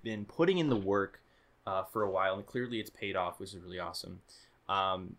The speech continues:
so I'm, I'm super excited to see where it goes. And, uh, I, I wanna thank you for,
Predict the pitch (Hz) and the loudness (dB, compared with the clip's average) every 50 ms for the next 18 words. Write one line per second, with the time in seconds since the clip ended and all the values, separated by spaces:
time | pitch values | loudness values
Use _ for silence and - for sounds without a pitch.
0 | _ - - - - 110 101 98 98 95 - - 92 95 95 - - 95 104 - | _ -6 -4 0 2 4 4 4 4 2 0 -2 -4 -6 -6 -6 -6 -6 -6 -4
1 | - - 151 - 151 143 - - 135 120 123 120 120 - 107 - - 117 113 104 | -4 -6 -4 -2 -2 -2 2 4 4 4 4 2 0 -2 -4 -4 -4 -4 -4 -2
2 | 107 101 95 95 - - 104 107 107 107 104 - - - - _ _ _ _ _ | -2 -2 -2 -2 -2 -2 -2 -2 -2 -4 -4 -4 -6 -6 -8 _ _ _ _ _
3 | _ _ _ _ - 98 98 98 98 98 98 98 95 95 92 92 92 87 - - | _ _ _ _ -16 -10 -8 -8 -6 -6 -6 -6 -6 -8 -10 -12 -12 -8 -8 -8
4 | - - 85 92 92 85 85 - - 92 95 98 101 98 - - 98 101 104 107 | -6 -4 -2 -2 0 -2 -2 -4 -2 0 0 0 0 -2 -4 -4 -4 -2 -2 -4
5 | 110 - - 117 117 - 117 - - 127 123 123 123 | -6 -4 -6 -8 -6 -6 -10 -8 -6 -6 -4 -4 -6